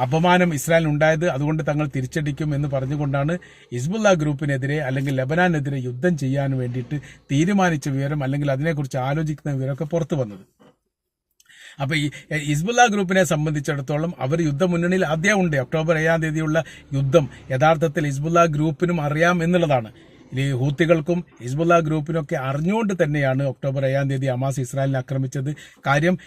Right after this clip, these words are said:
ഇസ്രായേലിന്റെ ഭാഗത്തുനിന്നുണ്ടാകുന്ന ശക്തമായിരിക്കുന്ന തിരിച്ചടിയെ പ്രതിരോധിക്കാൻ ഹമാസ് മാത്രം മതിയാവില്ല. അവിടെ ഹിസ്ബുള്ള ഗ്രൂപ്പും ഹൂത്തികളും വ്യത്യസ്തമായിരിക്കുന്ന ലോകരാജ്യങ്ങളുടെ സൈനികപരമായിരിക്കുന്ന സഹായങ്ങൾ ഉണ്ടാവണം, ഉണ്ടാവുമെന്ന്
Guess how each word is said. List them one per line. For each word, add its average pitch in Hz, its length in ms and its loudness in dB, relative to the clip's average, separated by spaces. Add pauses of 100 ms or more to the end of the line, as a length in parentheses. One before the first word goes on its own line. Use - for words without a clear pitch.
(120)
ഇസ്രായേലിന്റെ 214 520 0
ഭാഗത്തുനിന്നുണ്ടാകുന്ന 139 840 0
ശക്തമായിരിക്കുന്ന 143 920 -4 (100)
തിരിച്ചടിയെ 143 480 -4
പ്രതിരോധിക്കാൻ 147 680 -4 (260)
ഹമാസ് 139 360 0
മാത്രം 143 400 -2
മതിയാവില്ല. 156 600 0 (240)
അവിടെ 127 140 -2
ഹിസ്ബുള്ള 143 380 2
ഗ്രൂപ്പും 156 400 -2
ഹൂത്തികളും 139 600 -6
വ്യത്യസ്തമായിരിക്കുന്ന 156 800 -4
ലോകരാജ്യങ്ങളുടെ 151 800 -4
സൈനികപരമായിരിക്കുന്ന 151 1000 -4 (320)
സഹായങ്ങൾ 151 400 0
ഉണ്ടാവണം, 156 540 0 (260)
ഉണ്ടാവുമെന്ന് 180 760 2